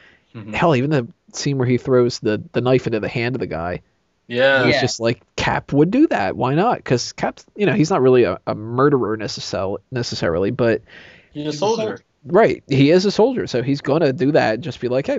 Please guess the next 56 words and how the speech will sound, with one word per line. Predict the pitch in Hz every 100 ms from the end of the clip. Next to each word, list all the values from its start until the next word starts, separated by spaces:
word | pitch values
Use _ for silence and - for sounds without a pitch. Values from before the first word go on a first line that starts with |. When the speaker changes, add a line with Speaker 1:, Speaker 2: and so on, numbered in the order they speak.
| 160
Speaker 2:
yeah, | 208 208 220
so | - 262
what? | 277 -
You, | 90 147
you | 151 156
got | 160
a | 165
fucking | - 185 202
knife | 214
in | -
your | 127
hand. | 107
You're | 127
a | 170
bad | 123
guy." | 76
<laughs> |
Like, | 127 185 - - - 269
Speaker 1:
<laughs> | 233 175 175 170
Speaker 3:
Yeah, | 170 165 -
the |
whole | 139 202 247
theater | - - 170 160 160 110 98 _ _ _
fucking | 170 156 151 135
just | 123 - 117
gasped | - 139 139 104 - - - - _ _ _
when | 127 139
he | 143
was | 147 135
on | 143 165
the | 156
boat | 127 147 135
and | 127
he | 127 120 -
kicked | - - - 131
that | 123 117
guy | 123 113 107
and | 104 120
just | 127 120 -
slammed | 131 131 135 139
him | 131
over | 127 120
the | 120 117
edge | 117 123
of |
the | 110
boat. | 104 104 -
Speaker 2:
Yeah. | 147 - - 170 -
Speaker 1:
Yeah. | 170 120 113 110 104 139
Speaker 3:
The |
entire | 147 - 170 185 202
Speaker 1:
Yeah. | 196
Speaker 3:
theater | 170 170 170 139
just | 123 120
went | 135
like, | 120